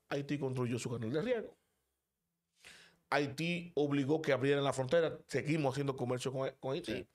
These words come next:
Speaker 1: Continúa la, la, la migración haitiana ilegal en el país. Y ahora, ahora nos van a obligar a chuparnos, ¿no? A chuparnos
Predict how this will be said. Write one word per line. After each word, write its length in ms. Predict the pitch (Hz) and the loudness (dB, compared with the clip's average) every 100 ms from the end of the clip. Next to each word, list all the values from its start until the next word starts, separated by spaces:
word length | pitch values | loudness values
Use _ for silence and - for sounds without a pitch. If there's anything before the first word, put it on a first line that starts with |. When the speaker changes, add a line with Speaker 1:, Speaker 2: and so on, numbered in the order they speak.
| - - - - | -16 -16 -16 -2
Speaker 1:
Continúa 960 | 170 170 160 160 147 175 170 147 - - - - | 2 2 2 2 4 6 6 4 2 -4 -12 2
la, 260 | 135 135 - | 4 6 4
la, 140 | 139 | 4
la 140 | 135 139 | 4 4
migración 840 | 147 139 123 - 151 151 143 - - - | 4 2 2 4 4 4 0 -6 -18 -2
haitiana 400 | - 135 139 143 | 2 4 6 4
ilegal 400 | 139 135 135 139 | 4 2 4 4
en 100 | 139 | 4
el 120 | 151 156 | 2 4
país. 500 | 240 269 269 - - - - - | 6 6 4 0 -4 -16 -12 0
Y 160 | 160 | 4
ahora, 720 | 151 156 196 180 160 185 - - | 6 8 6 6 4 2 -2 4
ahora 500 | 135 170 156 151 - - - | 6 8 6 4 2 -14 -10
nos 280 | - 143 131 | 2 4 6
van 220 | 147 156 | 4 6
a 40 | 170 | 4
obligar 420 | 151 147 156 156 | 4 4 4 4
a 100 | 151 | 4
chuparnos, 1000 | 151 147 160 165 143 127 113 104 - - | 0 2 4 6 4 2 -2 -2 -4 -6
¿no? 320 | 117 247 359 - - - - | -2 0 -2 -10 -20 -10 -2
A 100 | 123 | 0
chuparnos 920 | 160 - 180 185 160 139 127 123 | 0 4 8 10 8 4 2 0